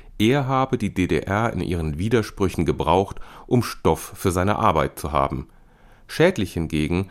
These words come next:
hat sich auch in seinen im Westen geschriebenen Werken bis nach der Wende noch produktiv an der D D R abgearbeitet.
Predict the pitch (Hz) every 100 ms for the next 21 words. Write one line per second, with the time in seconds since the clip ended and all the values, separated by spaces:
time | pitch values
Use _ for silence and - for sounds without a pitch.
0 | - - 101 - 107 - 120 127 - 110
1 | 104 104 110 113 107 120 120 - 95 85
2 | - 107 101 98 90 92 - 98 - 143
3 | - 113 110 107 - 95 92 90 85 78
4 | 76 - 107 101 - - 98 85 - -
5 | 87 85 82 82 82 - 90 95 - -
6 | - 71 76 67 67 69 -